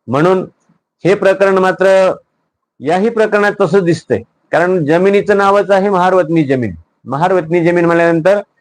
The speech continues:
तिथं आंबेडकरी गोरगरिबाचे अनुयायी आहे, असतील आणि सर्वसामान्य गरीब असतील. मग त्या सर्वसामान्य गरिबांची जमीन या धनिकांनी किंवा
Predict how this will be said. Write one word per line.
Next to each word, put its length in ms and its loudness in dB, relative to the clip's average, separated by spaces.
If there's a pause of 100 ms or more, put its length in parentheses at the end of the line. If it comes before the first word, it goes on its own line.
(320)
तिथं 200 -4
आंबेडकरी 560 0
गोरगरिबाचे 680 0
अनुयायी 480 2
आहे, 240 2
असतील 480 -4 (420)
आणि 360 -4 (260)
सर्वसामान्य 680 0
गरीब 280 2
असतील. 360 -6 (200)
मग 100 -4
त्या 140 -2
सर्वसामान्य 1000 0 (580)
गरिबांची 560 0
जमीन 320 2 (400)
या 440 2 (440)
धनिकांनी 580 0
किंवा 400 2